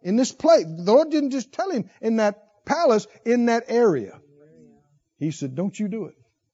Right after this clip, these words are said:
But, verse eighteen,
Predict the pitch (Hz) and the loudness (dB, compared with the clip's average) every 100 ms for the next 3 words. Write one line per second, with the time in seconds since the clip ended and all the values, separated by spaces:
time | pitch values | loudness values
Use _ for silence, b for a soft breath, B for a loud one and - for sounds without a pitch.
0 | _ _ _ _ _ _ _ _ 123 139 | _ _ _ _ _ _ _ _ 2 6
1 | 330 403 - - - _ _ _ _ _ | 8 8 4 -6 -20 _ _ _ _ _
2 | _ _ 247 262 269 226 180 285 415 381 | _ _ 2 4 4 2 2 2 2 -2
3 | 311 | -6